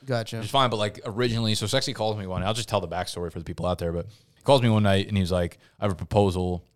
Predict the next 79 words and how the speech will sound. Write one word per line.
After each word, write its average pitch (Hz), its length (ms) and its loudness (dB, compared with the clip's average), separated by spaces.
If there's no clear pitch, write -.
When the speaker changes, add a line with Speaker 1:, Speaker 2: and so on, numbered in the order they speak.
Speaker 2:
Well, 139 100 6
he's 135 140 6
like, 123 140 2
first, 143 220 4
he's 110 100 -2
like, 101 100 4
"I 101 40 4
wanna 107 180 4
get 101 140 4
on, 95 180 2
like, 87 140 -2
a 87 60 -6
call 95 260 4
with 85 120 -2
you, 85 100 -4
a - 20 -4
video 90 180 -2
call." 82 300 -2
And 85 80 -6
I 85 40 -6
was 82 100 -6
like, 85 140 -6
"What 90 80 -8
do 87 40 -4
you 82 60 -4
mean? 78 180 -8
Like, 80 140 -10
we 95 100 -2
never 95 240 0
do 82 140 -10
that, 80 180 -8
right?" 85 180 -4
So 85 140 -6
he 87 80 -4
just 82 160 -10
does 147 160 2
that. 127 80 4
I'm 107 80 0
like, 92 100 -4
"Okay, 90 220 -6
sure." 82 280 -8
And 113 140 0
I, 113 120 0
I, 117 200 -6
I 117 60 0
had 113 280 -4
a 113 60 -12
feeling 139 380 -6
it - 20 -6
was 110 420 -8
gonna 113 220 -2
be 107 80 -2
something 110 380 -4
like 110 180 -4
this 107 160 -4
related. 104 220 0
I 107 80 2
didn't 147 160 2
know 123 100 4
if 107 80 -2
it - 20 2
was 92 120 0
B 104 100 -2
D 95 60 -4
G 90 140 -6
related 87 340 -4
or 82 80 -6
not, 82 320 -6
or 98 40 -4
if 90 80 -6
he 95 80 -4
just 87 220 -8
needed, 87 180 -4
like, 82 220 -10
advice 85 300 -6
about 107 160 -4
Speaker 1:
Advice, - 80 -6
yeah. 107 140 -4
Speaker 2:
something. 107 200 0